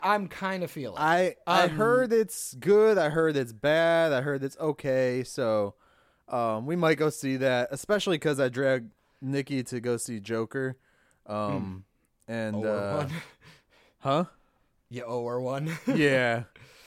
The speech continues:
Speaker 2: Yeah. So,
Speaker 1: Um,
Speaker 2: uh, we
Speaker 1: I
Speaker 2: might go
Speaker 1: didn't
Speaker 2: see
Speaker 1: hate the
Speaker 2: that.
Speaker 1: first,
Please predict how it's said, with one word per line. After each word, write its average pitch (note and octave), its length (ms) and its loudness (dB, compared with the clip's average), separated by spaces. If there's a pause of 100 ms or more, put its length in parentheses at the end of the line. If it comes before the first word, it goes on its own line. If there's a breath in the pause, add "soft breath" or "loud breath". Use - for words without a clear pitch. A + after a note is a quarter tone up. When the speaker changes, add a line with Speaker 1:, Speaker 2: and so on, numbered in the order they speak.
(220 loud breath)
Speaker 2:
Yeah. G2 420 -6
So, D3 560 2
Speaker 1:
Um, C3+ 400 2
Speaker 2:
uh, A#2 40 -14 (280)
we D#3 100 4
Speaker 1:
I C#4 80 10
Speaker 2:
might F#3+ 140 4
go G#3 120 4
Speaker 1:
didn't D4 120 -2
Speaker 2:
see A3 80 2
Speaker 1:
hate G3 60 4
the D#3+ 80 4
Speaker 2:
that. D#3+ 340 2
Speaker 1:
first, - 100 -18